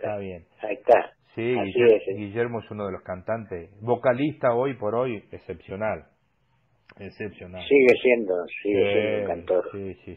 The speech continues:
Speaker 2: sí, excepcional, un vocalista terrible, terrible. Usted sabe que por este,
Speaker 1: Después,
Speaker 2: por este,
Speaker 1: sí.
Speaker 2: por este Vida es un tango han pasado gente que también me gusta mucho como vocalista, como Guillermo
Speaker 1: Ujú.
Speaker 2: Galvé. Guillermo,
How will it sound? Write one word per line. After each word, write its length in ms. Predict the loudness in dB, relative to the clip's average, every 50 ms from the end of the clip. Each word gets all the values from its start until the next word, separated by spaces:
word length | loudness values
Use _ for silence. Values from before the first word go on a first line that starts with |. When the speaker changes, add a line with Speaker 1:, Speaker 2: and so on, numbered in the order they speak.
| _ -20
Speaker 2:
sí, 120 | -20 -16 -14
excepcional, 580 | -12 -10 -8 -8 -8 -6 -6 -4 -4 -2 -2 -2
un 100 | -2 -4
vocalista 480 | -4 -2 -2 -4 -4 -4 -6 -8 -8
terrible, 520 | -6 -6 -6 -6 -6 -6 -8 -10 -12 -16 -14
terrible. 500 | -12 -10 -10 -8 -10 -10 -12 -14 -18 -20 _ _ _ _ _ _ _ _ _ _ -20 -20 -16
Usted 160 | _ -6 -2
sabe 280 | 2 4 4 4 4 2
que 80 | -2 -2
por 220 | 0 0 2 2
este, 120 | 4 4 4
Speaker 1:
Después, 260 | 4 8 8 8 8 8 4 -2 -8 _
Speaker 2:
por 140 | 0 2 2
este, 280 | 2 0 0 -2 -2 0
Speaker 1:
sí. 200 | 2 4 4 4
Speaker 2:
por 120 | 4 0
este 440 | -2 -4 -4 -6 -4 -4 -4 -4 -4
Vida 220 | -6 -4 -4 -4 -4
es 60 | -4 -6
un 140 | -10 -8 -4
tango 300 | -2 -2 -2 -2 -4 -6
han 80 | -4
pasado 380 | -4 -6 -4 -2 -2 -2 -2 -4
gente 480 | -6 -8 -8 -8 -6 -6 -8 -8 -8 -12 _ _ _ _ _ _ _ _ _ _ _ _ _
que 100 | -14 -10
también 320 | -8 -6 -6 -4 -4 -6 -4
me 60 | -4
gusta 280 | -6 -6 -6 -6 -6
mucho 260 | -6 -6 -8 -10 -10 -8
como 220 | -8 -6 -6 -4
vocalista, 840 | -4 -4 -4 -4 -4 -4 -2 -4 -6 -6 -4 -4 -4 -4 -4 -8 _ _ _ _ _ -14
como 220 | -10 -8 -6 -6
Guillermo 380 | -6 -4 -2 -2 -2 -2 -2 -4
Speaker 1:
Ujú. 60 | -2 -2
Speaker 2:
Galvé. 420 | -2 -2 -2 -2 -2 -2 -4 -10 -18 _ _ _ _ _ _ _ _ _ _ _ _ _ _ _ _ _
Guillermo, 280 | -12 -4 0 4 6